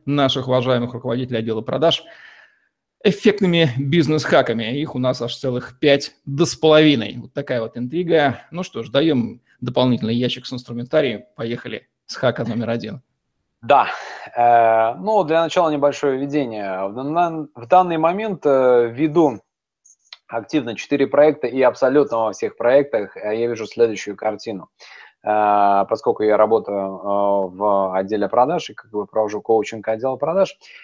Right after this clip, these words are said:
Speaker 2: типичная ситуация. А, руководитель отдела продаж — это такой командир пожарной команды. То есть, э, отдел продаж в режиме ошпаренной кошки, э, решает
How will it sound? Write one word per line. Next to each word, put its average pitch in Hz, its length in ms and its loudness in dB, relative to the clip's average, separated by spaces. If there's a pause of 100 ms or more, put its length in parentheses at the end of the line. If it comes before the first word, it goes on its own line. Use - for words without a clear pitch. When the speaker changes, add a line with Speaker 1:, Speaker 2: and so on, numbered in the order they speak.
(160)
Speaker 2:
типичная 175 580 -4
ситуация. 113 840 0
А, 104 420 4
руководитель 135 880 0
отдела 110 540 0
продаж — 139 460 2
это 123 140 -2
такой 117 240 -6
командир 127 800 -2 (420)
пожарной 127 760 2
команды. 110 760 0
То 101 100 -8
есть, - 340 -10
э, 101 800 -4
отдел 117 320 0
продаж 143 460 0
в 139 60 -2
режиме 131 500 0 (460)
ошпаренной 123 680 2
кошки, 165 400 -2
э, 110 960 2 (160)
решает 123 500 2